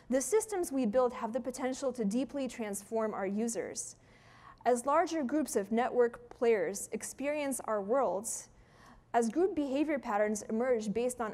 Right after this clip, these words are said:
our designs, it's imperative that we design responsibly. Because people in a group are more impressionable than one player alone, and large groups of people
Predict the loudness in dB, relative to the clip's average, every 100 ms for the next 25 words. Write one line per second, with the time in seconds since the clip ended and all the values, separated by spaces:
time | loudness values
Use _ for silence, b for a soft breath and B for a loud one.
0 | -2 0 0 -2 -2 -2 -2 -6 -10 -8
1 | -6 -4 -6 -2 -2 0 0 -2 0 -2
2 | -2 -2 -2 -6 -6 -6 -6 -8 -12 -12
3 | -14 -18 _ _ B B B B 0 0
4 | 2 2 6 4 4 2 2 2 4 4
5 | 2 -4 -2 -4 -2 -2 2 0 0 0
6 | 0 -2 0 2 2 0 0 2 0 -4
7 | -10 B B B 0 2 4 2 0 -2
8 | -2 -6 -4 -4 -4 -6 -8 -8